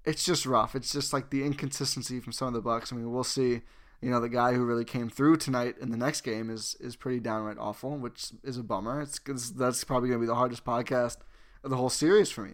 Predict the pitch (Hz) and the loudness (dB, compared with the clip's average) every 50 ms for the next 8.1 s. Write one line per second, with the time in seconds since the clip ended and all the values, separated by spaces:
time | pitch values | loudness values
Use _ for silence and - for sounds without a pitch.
0 | - - 120 123 120 123 120 120 113 120 117 113 113 117 123 - - 127 123 120 | -6 -2 2 2 4 4 4 4 2 2 2 2 2 0 0 -2 -4 -6 -6 -6
1 | 120 - - 131 135 160 190 185 185 151 120 101 113 104 101 104 - - - - | -6 -4 -2 2 2 2 2 2 0 0 0 0 -2 -4 -4 -6 -8 -12 -12 -12
2 | - 117 117 123 117 107 - 131 120 - - - - - - - - - - - | -12 -12 -12 -12 -6 2 4 4 4 4 0 -12 -20 -20 -20 -20 -20 -20 -10 0
3 | 123 139 175 175 - 165 151 135 117 120 113 123 147 - - 110 107 117 - - | 2 4 4 4 2 0 0 0 2 2 0 0 0 -2 -2 -4 -2 -4 -4 -6
4 | - - 127 123 117 117 113 - - 143 143 143 - - - 135 127 123 120 117 | -8 -8 -6 -4 -4 -4 -2 0 2 2 2 0 -2 -4 0 2 4 4 4 2
5 | 117 135 151 151 - - - _ - - - - - - - - - - 135 120 | 2 0 0 -2 -4 -6 -10 _ -20 -20 -20 -20 -20 -20 -20 -20 -10 -6 -4 -4
6 | 110 107 104 107 110 117 110 101 95 - - - - - - - - - _ _ | -4 -4 -4 -2 -2 -2 0 -2 -2 -4 -8 -16 -20 -20 -20 -20 -20 -20 _ _
7 | _ _ _ - - - 156 160 180 208 220 214 185 165 - - 185 170 147 110 | _ _ _ -14 -2 2 4 4 4 2 0 -2 -4 -6 -4 -2 -2 -2 -2 -2
8 | - - | -4 -8